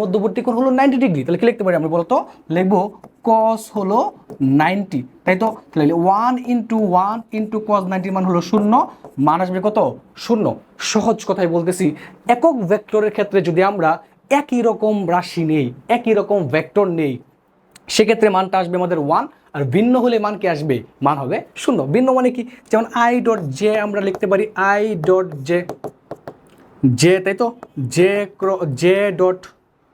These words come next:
J ডট আমরা কি লিখতে পারি বলো তো? J ডট I লিখতে পারি, আমি আবার লিখি এই জিনিসটা, হ্যাঁ, I ডট I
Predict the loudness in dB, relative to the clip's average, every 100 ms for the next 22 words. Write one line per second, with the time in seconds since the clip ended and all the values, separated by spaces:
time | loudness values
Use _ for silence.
0 | _ _ _ -2 2 2 4 2 4 2
1 | 2 0 -2 0 -2 0 0 2 2 2
2 | -4 -6 -10 -8 2 2 4 2 0 -2
3 | -4 -2 0 0 -2 -2 -2 -2 -2 -2
4 | -2 0 -2 -2 _ _ _ _ -2 -2
5 | -6 -18 _ _ _ -20 -20 -20 -20 -20
6 | -20 -20 -20 -20 -20 -20 -14 -10 -10 -12
7 | -12 -12 -12 -14 -16 -16 -2 0 2 -2
8 | -4 -2 0 2 2 0 -4 -2